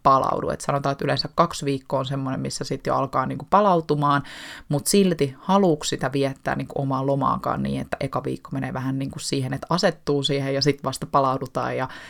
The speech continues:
sit itse asiassa se loma onkin jo ohi ja palataan arkeen ja sit se arke on taas semmoista suorittamista. Et mä uskon, että aika moni ei halua ainakaan semmoista elämää ja mä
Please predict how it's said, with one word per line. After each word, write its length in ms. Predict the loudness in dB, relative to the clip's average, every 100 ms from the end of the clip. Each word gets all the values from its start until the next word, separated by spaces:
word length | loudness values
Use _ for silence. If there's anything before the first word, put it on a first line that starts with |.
| -12
sit 300 | -4 -4 -4 -4
itse 260 | -4 -2
asiassa 340 | -4 -4 -4 0
se 60 |
loma 280 | 2 2 0 -2
onkin 280 | -6 -6 -6
jo 120 | -4 2
ohi 380 | 2 2 0 -2 -12 -18 -4
ja 280 | 0 2 2
palataan 400 | 2 2 2 0 2
arkeen 380 | 0 0 -2
ja 40 | -4
sit 160 | -4
se 80 | -4
arke 320 | -2 -2 -2
on 80 | -4
taas 180 | -2 -4
semmoista 260 | -4 -4 -2
suorittamista. 800 | -2 -2 -6 -6 -6 -4 -4
Et 80 | -4
mä 100 | -2
uskon, 420 | 0 -2 2 2 2
että 160 | -4 -12 -20 -20 0
aika 240 | 4 4 4
moni 260 | 4 2 4
ei 160 | 6
halua 300 | 6 4 6
ainakaan 320 | 6 4 -2 -2
semmoista 400 | -2 -2 -4 -2
elämää 500 | 0 2 0 0 0
ja 140 | 0 0
mä 140 | -2